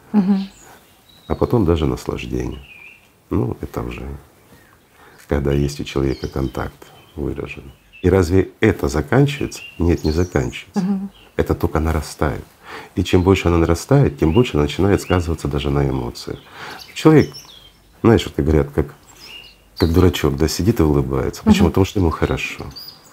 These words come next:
Speaker 2: Ему уже не до мира, потому что ему прекрасно. Ему уже на эти ситуации, на эти новости, на проблемы, на политику и на климат уже как-то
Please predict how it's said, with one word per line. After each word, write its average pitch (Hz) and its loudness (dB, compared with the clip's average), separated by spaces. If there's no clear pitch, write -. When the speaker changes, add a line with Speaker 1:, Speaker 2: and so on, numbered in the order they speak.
Speaker 2:
Ему 110 6
уже 90 4
не 82 6
до 76 2
мира, 67 -2
потому 80 0
что - -6
ему 78 0
прекрасно. 78 -2
Ему 120 6
уже 92 4
на 85 6
эти 82 4
ситуации, 80 0
на 73 4
эти 90 6
новости, 87 4
на 73 2
проблемы, 80 2
на 78 2
политику 78 0
и - 2
на 71 2
климат 73 0
уже 73 -2
как-то 73 -4